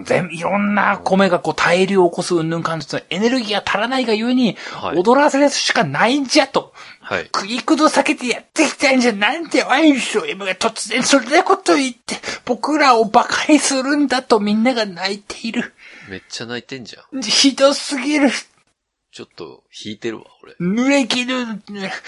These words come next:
Speaker 1: 良かれと思って踊らせてきたのに、踊る必要がないとか、そういうセンセーショナルなことを言ったら、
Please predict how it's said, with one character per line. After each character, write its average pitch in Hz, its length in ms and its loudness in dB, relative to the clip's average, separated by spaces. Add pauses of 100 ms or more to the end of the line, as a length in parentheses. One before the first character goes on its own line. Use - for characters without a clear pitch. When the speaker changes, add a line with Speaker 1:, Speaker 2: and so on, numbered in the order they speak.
(240)
Speaker 1:
良 220 260 0
か - 220 4
れ 269 160 8
と 208 160 4
思 220 220 6
っ - 60 2
て - 160 0
踊 180 320 0
ら 185 120 2
せ 208 100 -2
て 175 140 -8
き - 80 -8
た 190 160 -2
の 170 80 -2
に、 170 80 -4
踊 285 400 -2
る 262 40 2
必 - 280 -4
要 226 80 -2
が 214 100 0
な 214 100 0
い 208 60 -2
と - 80 -4
か、 175 100 -4
そ - 180 -6
う - 20 -14
い 165 60 -12
う 190 40 -10
セ - 240 0
ン 226 60 -6
セ 247 300 0
ー - 20 -2
シ - 80 -4
ョ - 20 -6
ナ 233 100 2
ル 220 100 -2
な 208 100 0
こ - 160 -4
と - 100 -4
を 214 80 -4
言 208 140 -8
っ - 40 -14
た - 200 -4
ら、 - 160 0